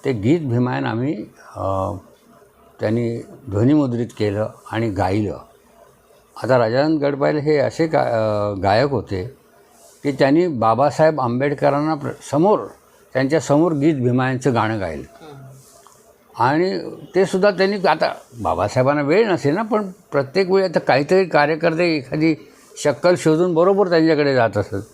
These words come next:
तर बाबासाहेब असे बसलेले आहेत, अ, ह्याच्यापुढे, अ, गवतावरती ग-, खुर्ची टाकून बसले लॉनमध्ये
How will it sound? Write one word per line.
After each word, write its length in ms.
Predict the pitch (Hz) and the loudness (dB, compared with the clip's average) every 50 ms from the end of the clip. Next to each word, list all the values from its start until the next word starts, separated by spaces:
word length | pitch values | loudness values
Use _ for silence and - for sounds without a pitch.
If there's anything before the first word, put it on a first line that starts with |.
| - - - - _ _ - - | -20 -20 -20 -20 _ _ -4 0
तर 60 | 190 | 2
बाबासाहेब 640 | 190 180 165 170 190 175 - 196 190 185 175 170 180 | 4 4 4 4 2 2 4 2 2 2 2 2 2
असे 240 | 175 160 135 165 | 2 2 2 0
बसलेले 480 | 170 151 139 135 127 - 151 160 160 156 | 0 2 2 0 2 2 2 4 4 4
आहेत, 400 | 139 123 120 117 120 - - 117 | 4 2 2 -2 -8 -12 -6 -2
अ, 240 | 117 110 113 107 107 | -2 0 0 0 -2
ह्याच्यापुढे, 460 | 101 101 95 113 107 98 101 101 98 101 101 - - - - _ _ _ _ _ _ | -4 -2 -2 -2 0 0 -2 -2 -2 -4 -6 -10 -20 -20 -20 _ _ _ _ _ _
अ, 360 | - 104 101 101 92 92 98 95 - - - | -6 -2 0 0 0 0 -2 -4 -6 -2 2
गवतावरती 520 | 113 113 113 107 123 123 127 123 120 135 127 | 2 2 2 2 2 4 4 4 2 0 -4
ग-, 320 | 110 104 101 117 104 104 - | -4 0 0 0 0 0 -2
खुर्ची 280 | - - 101 98 127 123 | -4 -4 -4 -2 -2 0
टाकून 360 | 107 117 107 101 117 120 110 | 0 0 -2 0 -2 -2 -2
बसले 340 | 101 101 - - 117 110 107 | -4 -4 -2 -2 -2 0 2
लॉनमध्ये 520 | 101 101 110 110 110 110 107 92 90 95 | 0 0 0 -2 -4 -6 -6 -6 -8 -8